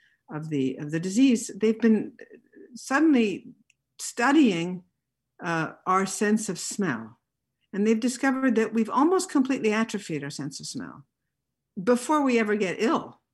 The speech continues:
okay, just as normal people walking around. And that it takes very little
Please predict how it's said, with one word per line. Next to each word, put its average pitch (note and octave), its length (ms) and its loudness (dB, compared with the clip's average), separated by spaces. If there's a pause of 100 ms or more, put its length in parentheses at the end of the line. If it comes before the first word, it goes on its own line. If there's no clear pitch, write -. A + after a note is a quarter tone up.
okay, E3+ 240 -10
just A3+ 260 -2
as F3 220 -6
normal G3 280 0
people G3 300 -6
walking F3+ 280 -10
around. F#3+ 200 -4
And A#3 200 2
that B3 220 0 (340)
it A#3+ 140 -2
takes - 420 -8
very B3+ 280 0
little B3+ 460 -2